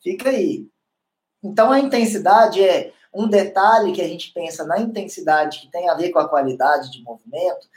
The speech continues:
é a mesma velocidade pra ir, é a mesma pra voltar. Então, a mesma velocidade que você faz o movimento é a que você volta.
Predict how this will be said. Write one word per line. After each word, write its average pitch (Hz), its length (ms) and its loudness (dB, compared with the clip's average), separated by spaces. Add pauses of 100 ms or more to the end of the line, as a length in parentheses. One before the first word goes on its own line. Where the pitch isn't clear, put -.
(320)
é 156 100 2
a 160 160 6
mesma 233 480 4
velocidade 156 680 4
pra 139 220 2
ir, 165 440 -4 (120)
é 160 80 -2
a 160 120 4
mesma 156 500 0
pra 175 180 4
voltar. 180 640 2 (220)
Então, 139 160 -4
a 143 40 -6
mesma 214 460 4
velocidade 180 640 2
que 143 80 -12
você 143 260 -6
faz 135 360 0
o - 20 -8
movimento 135 720 -8 (300)
é 143 80 4
a 156 80 4
que 156 140 -4
você 160 340 -2
volta. 135 580 2